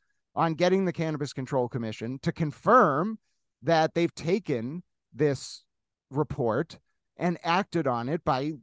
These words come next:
starting an investigation. And thus began a, n-,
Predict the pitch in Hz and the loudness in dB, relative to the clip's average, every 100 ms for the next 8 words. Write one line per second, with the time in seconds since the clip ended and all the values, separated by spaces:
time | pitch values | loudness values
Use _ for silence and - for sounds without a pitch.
0 | _ - - 123 107 110 113 113 104 - | _ -16 -4 -4 -4 -8 -8 -8 -8 -8
1 | 127 175 - - - _ _ _ _ _ | -4 -4 -6 -14 -20 _ _ _ _ _
2 | _ - 175 185 190 135 175 - 214 156 | _ -2 2 4 2 4 4 4 -6 -4
3 | 135 123 151 185 - 131 127 131 131 - | -4 -4 -4 -6 -8 -4 -2 -2 -4 -6
4 | 135 139 | -4 -2